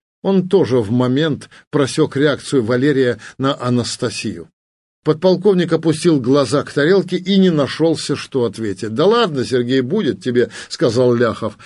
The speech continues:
«Вне поля боя любая из них милейшее и деликатнейшее существо.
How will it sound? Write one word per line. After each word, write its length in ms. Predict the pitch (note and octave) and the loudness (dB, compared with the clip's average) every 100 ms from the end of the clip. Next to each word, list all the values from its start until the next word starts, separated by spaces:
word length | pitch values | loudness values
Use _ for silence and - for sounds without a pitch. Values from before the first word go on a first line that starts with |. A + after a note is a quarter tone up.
| - D3 | -8 0
«Вне 240 | F3+ F#3+ | 2 2
поля 320 | F#3 F#3 F3+ | 4 4 4
боя 260 | D#3 F#3 E3+ | 4 4 4
любая 520 | D#3+ D#3 F#3 F3 D#3+ | 2 2 2 4 2
из 120 | C3 | 2
них 260 | F3 F3+ - - | 2 2 -2 -4
милейшее 920 | E3 F3 E3+ G3 G#3+ - - C#3+ G#2+ - - - | 2 4 4 4 2 2 0 0 0 -6 -10 0
и 120 | G3 | 2
деликатнейшее 960 | C#3+ F3 D#3+ F3 F#3 E3+ D#3+ - E3 | 4 2 2 2 0 0 -2 0 0
существо. 800 | C3 D#3 C3+ D3+ C3 - A#2+ F#2 | 0 -2 -2 -2 -4 -4 -6 -6